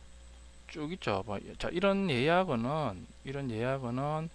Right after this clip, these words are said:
자바 언어에서 자신의 기능을 사용하기 위해서 미리, 말 그대로 예약 때 미리 사용하는 그런 단어죠. 자, 이런 예약어를 앞에서 배운 변수나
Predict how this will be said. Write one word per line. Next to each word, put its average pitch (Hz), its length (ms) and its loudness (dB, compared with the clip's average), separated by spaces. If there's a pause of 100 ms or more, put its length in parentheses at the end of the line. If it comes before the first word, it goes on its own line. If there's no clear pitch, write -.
(400)
자바 170 340 8
언어에서 123 480 4
자신의 135 460 2
기능을 151 880 0
사용하기 131 480 0
위해서 104 380 0
미리, 165 500 0 (560)
말 110 100 -2
그대로 117 220 0
예약 135 420 4
때 87 320 0
미리 156 540 -4 (140)
사용하는 147 760 0
그런 180 220 4
단어죠. 110 400 2
자, - 120 -6
이런 170 280 2
예약어를 175 920 6 (380)
앞에서 160 400 2
배운 151 500 0
변수나 135 960 2